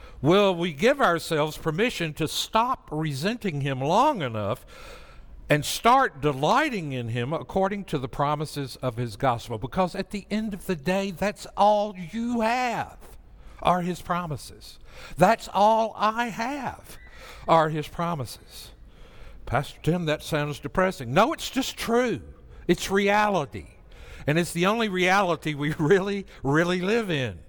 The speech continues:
And so what is the occasion? There's an end to the discipline of God. Captivity is now over.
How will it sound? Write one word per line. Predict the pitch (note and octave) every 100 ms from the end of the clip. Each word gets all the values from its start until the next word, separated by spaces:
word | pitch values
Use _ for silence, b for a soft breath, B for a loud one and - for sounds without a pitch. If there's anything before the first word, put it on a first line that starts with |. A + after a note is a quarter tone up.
| B B B B C#3+
And | F3
so | G3
what | A3 D4
is | C#4
the | A#3+ G#3
occasion? | - A3+ G#3 D3 B2
There's | A#2+ F#3 F3
an | F3
end | - A#3 C#4+ C#4+
to | -
the | G#3 G3
discipline | F#3+ G3 G3 - F#3
of | E3+
God. | D3+ E3 C#3 -
Captivity | E3+ E3+ - A3+ A3+ A#3 G#3 B B
is | F#3 E3+
now | F3+ G3 F#3+ E3
over. | F3 F3+ C#3 G#2